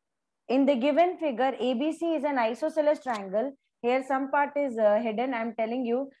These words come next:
In the given figure, A B C is an isosceles, ri-,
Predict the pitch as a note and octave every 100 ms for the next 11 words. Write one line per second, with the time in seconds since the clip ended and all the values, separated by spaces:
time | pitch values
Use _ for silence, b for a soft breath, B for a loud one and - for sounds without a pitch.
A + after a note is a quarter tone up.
0 | B - B3+ B3 B3 A3+ C4+ E4 E4+ D4+
1 | A#3 G3+ A3+ C4+ _ _ _ _ _ _
2 | _ _ _ _ _ _ _ _ _ _
3 | _ _ _ _ - A#3+ D4 C4 D4+ D4
4 | D4 B3 B3 A#3 A3+ B3 A#3 B3+ D#4+ D#4+
5 | D4 D4 D4 G#3 A3+ A3+